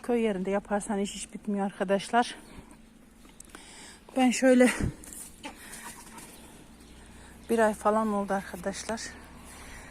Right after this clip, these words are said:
Kenara şöyle buğday ektiydim. Tavuklar telden uzanıp uzanıp yesinler diye.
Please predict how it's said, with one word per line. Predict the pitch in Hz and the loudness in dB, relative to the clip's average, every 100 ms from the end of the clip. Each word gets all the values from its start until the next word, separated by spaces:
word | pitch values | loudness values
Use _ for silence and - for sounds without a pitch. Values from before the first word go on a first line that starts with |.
| - - - - | -18 -18 -20 -12
Kenara | - 190 185 185 | -6 -2 -2 -4
şöyle | - 180 208 190 | -4 -4 -4 -2
buğday | 190 190 208 | -2 -2 -2
ektiydim. | 175 - 175 175 208 220 - - - - - - - - - - - | -2 -4 -8 -4 -4 -6 -12 -18 -18 -18 -18 -16 -16 -16 -16 -16 2
Tavuklar | 190 180 170 165 | 2 2 -2 -6
telden | - 185 175 160 | 0 0 2 -4
uzanıp | 190 196 190 185 | -2 0 0 -2
uzanıp | 196 196 196 190 | -6 -6 -6 -4
yesinler | 202 196 - 208 214 196 | -6 -4 -2 2 0 -2
diye. | 196 208 | -6 -6